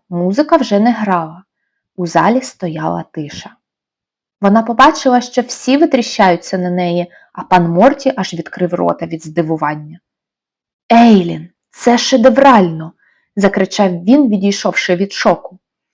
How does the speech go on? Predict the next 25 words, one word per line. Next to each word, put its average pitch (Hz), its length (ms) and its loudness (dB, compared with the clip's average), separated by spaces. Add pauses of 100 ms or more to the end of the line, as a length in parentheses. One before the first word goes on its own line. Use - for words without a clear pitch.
(360)
«Це 214 160 4
буде 254 300 4
родзинкою 294 720 4
нашого 294 440 -2
шоу! 220 580 2 (520)
Ейлін, 202 480 4 (120)
ти 381 100 4
прийнята 370 600 4
в 277 120 -8
команду, 247 680 2
і 208 100 0
я 202 120 4
виділю 277 540 4
тобі 175 340 -6
сольний 311 760 4
номер!» 262 640 4 (760)
Тепер 269 300 4
вже 285 300 2
Ейлін 160 400 0
відкрила 165 440 0
рота 165 300 2
від 214 160 -2
здивування. 160 760 -4 (500)
«Але 165 240 -6
чому?» 302 500 -2